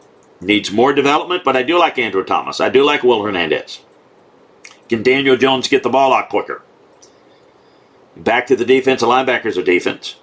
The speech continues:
uh, are decent. Um, I thought Bradbury had a good year at corner. Adoree Jackson is a big addition. So a lot of stars on the offense. The defense got some good players. If Daniel Jones has a good year, this might be the team to beat in the division. It's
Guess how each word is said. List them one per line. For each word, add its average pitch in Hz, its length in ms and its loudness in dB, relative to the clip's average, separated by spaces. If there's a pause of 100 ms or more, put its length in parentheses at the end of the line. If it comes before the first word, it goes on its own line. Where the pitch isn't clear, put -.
uh, 98 160 -2
are 98 140 2
decent. 98 420 0 (760)
Um, 107 480 0 (1700)
I 131 80 0
thought 151 180 0
Bradbury 127 460 2
had 117 100 0
a 104 60 -6
good 120 160 2
year 117 160 2
at - 80 -10
corner. 127 420 2
Adoree 113 380 4
Jackson 117 420 0
is 110 140 0
a 107 40 4
big 117 200 2
addition. 117 380 0
So 139 180 0
a - 260 -8
lot 202 200 4
of 226 60 -2
stars 202 360 2
on 170 100 2
the 143 160 2
offense. - 460 -4 (260)
The 120 80 4
defense 143 520 0
got 143 180 -2
some 131 120 -6
good 135 180 2
players. 143 340 2
If - 120 -4
Daniel 143 300 2
Jones 135 360 0
has 127 120 2
a 123 60 2
good 135 180 4
year, 147 380 2 (1040)
this - 180 -2
might 180 240 0
be 156 100 0
the 117 120 -4
team 120 240 -2
to 101 80 -4
beat 104 140 0
in 92 60 -10
the 95 80 -2
division. 92 380 -2
It's - 340 -4